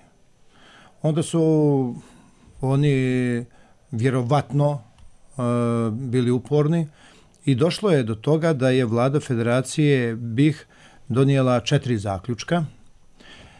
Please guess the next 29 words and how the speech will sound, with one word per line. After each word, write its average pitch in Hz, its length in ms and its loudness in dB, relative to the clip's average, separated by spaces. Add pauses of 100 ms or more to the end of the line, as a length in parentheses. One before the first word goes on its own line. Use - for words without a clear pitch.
(220)
E, - 40 -2 (920)
jedan 190 280 0
zaključak, 156 680 -2 (460)
prvi 156 300 0
zaključak 135 640 -6
je, 123 220 -4 (760)
mo-, 123 280 -2
može 123 240 -2
se 113 120 -8
reći, 117 180 -4
krajnje 120 300 -2
nekorektan, 104 600 -8 (560)
zato 131 260 -2
što 120 160 -4
se 131 100 -4
u 123 40 0
tom 131 180 -2
zaključku 123 440 -2
kaže 117 480 -2 (360)
da 117 120 -2
je 117 80 2
obstrukciju 113 480 -6
svi 123 200 -4
ovih 113 200 -2
godina 110 260 -2
vršila, 110 400 -6 (640)
a, 117 220 -2
Republika 107 420 -8
Srpska. - 340 -18